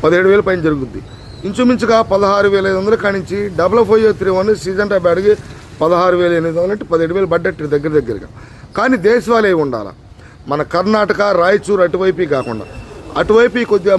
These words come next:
ముట్టి మచ్చ, ముట్టికి మచ్చ, అక్కడక్కడ కొంచెం తలపరలాగా ఉంటుంది కాబట్టి ఆ రకాలు వచ్చేసి పద్నాలుగు వేల ఎనిమిది వందలు, పదిహేను వేల దాకా జరుగుతున్నాయి. మన దేశవాళీ అయితే పదహారు, పదహారు వేల ఎనిమిది వందలు, పదహారు వేల ఎనిమిది వందలు కూడా జరుగుతున్నాయి.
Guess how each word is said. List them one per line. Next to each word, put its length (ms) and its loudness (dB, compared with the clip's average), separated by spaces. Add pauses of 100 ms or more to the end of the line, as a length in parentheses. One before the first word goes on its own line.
ముట్టి 260 0
మచ్చ, 160 -2 (520)
ముట్టికి 360 -2
మచ్చ, 180 -2 (800)
అక్కడక్కడ 380 0 (280)
కొంచెం 260 -2
తలపరలాగా 480 2
ఉంటుంది 260 -2
కాబట్టి 260 -4 (560)
ఆ 20 0 (100)
రకాలు 340 0
వచ్చేసి 440 -6 (540)
పద్నాలుగు 380 0
వేల 100 4
ఎనిమిది 140 0
వందలు, 140 0
పదిహేను 240 0
వేల 140 2
దాకా 180 -4
జరుగుతున్నాయి. 360 -10 (440)
మన 80 0 (140)
దేశవాళీ 420 2
అయితే 180 0 (460)
పదహారు, 360 2 (120)
పదహారు 320 2
వేల 80 2
ఎనిమిది 120 -2
వందలు, 140 -6
పదహారు 280 2
వేల 160 -2
ఎనిమిది 160 -2
వందలు 180 0
కూడా 140 0
జరుగుతున్నాయి. 380 -12